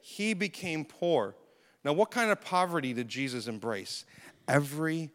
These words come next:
single form of it. There is not a form of poverty. Jesus was a man who's, they say, well, he was not an attractive man. So he, the poverty even of just the way he looked, that his reputation was run through the,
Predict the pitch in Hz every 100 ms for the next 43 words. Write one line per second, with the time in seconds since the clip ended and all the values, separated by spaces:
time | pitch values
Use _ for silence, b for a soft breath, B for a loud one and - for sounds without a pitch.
0 | _ - - 139 127 127 127 - 104 101
1 | 90 - - - _ _ _ _ _ b
2 | b b b 160 170 143 151 160 196 190
3 | - 180 165 143 - 147 147 131 104 95
4 | _ b b b - 151 175 165 143 165
5 | 147 147 156 160 151 147 123 147 139 160
6 | 151 156 156 151 160 143 165 185 180 220
7 | 233 170 117 120 98 95 _ b b -
8 | 151 160 160 160 160 - - 196 202 196
9 | 190 185 190 180 147 - 180 196 190 175
10 | 214 262 - - - _ b b b b
11 | b 170 180 185 151 208 214 196 208 240
12 | - 190 160 156 139 156 202 233 - 220
13 | 208